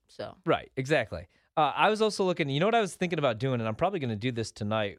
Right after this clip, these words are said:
Speaker 2: is I was gonna go with the, uh, first overall pick, which I usually don't play. This will be the first year, but man, the, uh, Trayvon Walker juice is, like,
Speaker 1: Silly.
Speaker 2: I mean, the steam is officially
Speaker 1: Yeah.
Speaker 2: fully came in. He's minus two twenty-five right now to go first overall.
Speaker 1: I hope he doesn't.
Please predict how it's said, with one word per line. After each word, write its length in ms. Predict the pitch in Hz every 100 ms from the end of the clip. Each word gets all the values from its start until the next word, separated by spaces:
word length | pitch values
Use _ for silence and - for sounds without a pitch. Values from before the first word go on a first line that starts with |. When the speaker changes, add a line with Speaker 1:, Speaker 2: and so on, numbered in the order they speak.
| _ _
Speaker 2:
is 220 | 113 104
I 140 | 104 127
was 120 | 131
gonna 180 | 131 120
go 320 | 104 120 117
with 260 | 110 104 -
the, 180 | 110 104
uh, 100 | 95
first 340 | - 123 -
overall 340 | 123 104 104 95
pick, 260 | - 117
which 140 | 110 107
I 60 |
usually 420 | 101 110 107 110
don't 260 | 101 107 110
play. 220 | - 107
This 200 | 110 110
will 60 | 98
be 80 | 101
the 100 | 95
first 340 | - 110 104
year, 180 | 107 113
but 120 | 101
man, 420 | 92 107 110 101 90 _ _ _
the, 200 | 117 110
uh, 220 | 104 98
Trayvon 440 | 92 143 147 135 110
Walker 440 | 104 107 110 107
juice 420 | 95 92 98 92
is, 300 | - 101 85
like, 400 | 85 82 80 - _ _
Speaker 1:
Silly. 460 | - - 226 175
Speaker 2:
I 40 | 143
mean, 100 | 143
the 80 | 131
steam 360 | - 151 151
is 180 | 135 - -
officially 600 | 120 - 123 117 110 98
Speaker 1:
Yeah. 140 | 90 110
Speaker 2:
fully 180 | 117 113
came 240 | 123 110
in. 80 | 113
He's 140 | 113 101
minus 320 | 120 131 -
two 200 | - 143
twenty-five 680 | - 147 110 - 101 117 123
right 160 | 135
now 160 | 135 135
to 80 | 123
go 140 | 127
first 380 | 123 135 135 -
overall. 520 | 139 127 135 135 135 -
Speaker 1:
I 100 | 202
hope 160 | 208 180
he 40 |
doesn't. 380 | 143 143 - 131